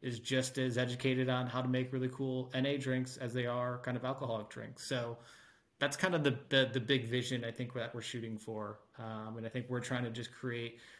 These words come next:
really good products that people are gonna enjoy, that are gonna help, uh, get to that new, new phase.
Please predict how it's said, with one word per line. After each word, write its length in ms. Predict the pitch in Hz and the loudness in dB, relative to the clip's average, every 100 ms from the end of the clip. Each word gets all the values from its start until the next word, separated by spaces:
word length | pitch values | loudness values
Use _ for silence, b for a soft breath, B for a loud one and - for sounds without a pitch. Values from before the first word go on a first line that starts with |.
| _ | _
really 160 | 170 | 6
good 160 | 160 156 | 8 6
products 320 | 151 143 160 | 6 6 6
that 140 | 143 123 | 2 2
people 220 | 135 135 | 4 4
are 80 | 131 | 4
gonna 140 | 131 | 4
enjoy, 480 | 123 117 120 135 180 | 2 0 0 2 4
that 120 | 139 | 4
are 40 | |
gonna 140 | 120 117 | 2 -2
help, 400 | 123 120 113 - - b b b _ | 0 0 0 -6 -18 b b b _
uh, 260 | 117 107 104 - 113 | -8 -8 -8 -10 0
get 200 | 135 131 | 0 0
to 100 | 117 | -4
that 260 | 110 113 | -4 -4
new, 300 | 107 107 110 - | -4 -4 -6 -8
new 280 | 117 110 107 | -8 -6 -8
phase. 440 | - 104 104 - | -10 -10 -12 -16